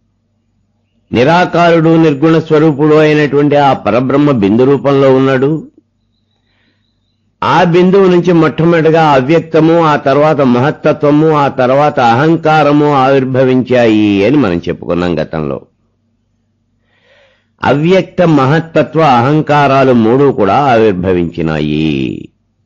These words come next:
ఆ పరమేశ్వర స్వరూపం నుంచి ముందుగా అవ్యక్తం అంటే మాయ ఆవిర్భవించింది.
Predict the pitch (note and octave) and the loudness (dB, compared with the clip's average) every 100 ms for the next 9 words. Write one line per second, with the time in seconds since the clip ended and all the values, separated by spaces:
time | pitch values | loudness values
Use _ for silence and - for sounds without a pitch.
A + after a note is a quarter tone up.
0 | _ _ _ _ _ _ _ - C3+ D#3 | _ _ _ _ _ _ _ -4 -2 -2
1 | - E2+ F#2+ D#3 D#3+ F#3 F3+ D#3 E3 E3 | -2 -2 0 0 -2 -2 0 0 0 2
2 | D#3 C#3+ C#3+ D3 C#3+ B2+ A2 G#2 A2 A#2 | 2 2 2 2 2 0 2 2 2 2
3 | F2 D2+ G#2 - G2+ F2+ E2+ G2 F2 D2 | 0 0 -2 -2 -2 -2 -2 0 -2 -2
4 | E2 F#2+ D#2+ D#2 D2 E2 D2 D2+ D#2 C#2+ | -2 0 0 -2 -4 -4 -2 -4 -4 -4
5 | C#2+ - | -6 -8